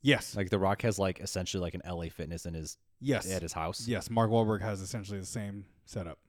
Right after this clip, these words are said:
Speaker 2: Yeah. Dude, I would kill, I would kill for some, like, some other,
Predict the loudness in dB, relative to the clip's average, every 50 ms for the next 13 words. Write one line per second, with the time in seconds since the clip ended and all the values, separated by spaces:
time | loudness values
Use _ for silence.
0 | _ _ -2 0 0 0 -4 -8 _ _ _ 4 6 6 8 8 8 8 8 6
1 | 4 4 4 6 6 6 6 6 6 4 4 4 4 4 2 -2 -2 -2 -2 0
2 | 0 0 -2 -2 -4 -10 -18 _ _ _ -8 0 2 4 4 6 6 6 6 6
3 | 6 6 6 4 2 0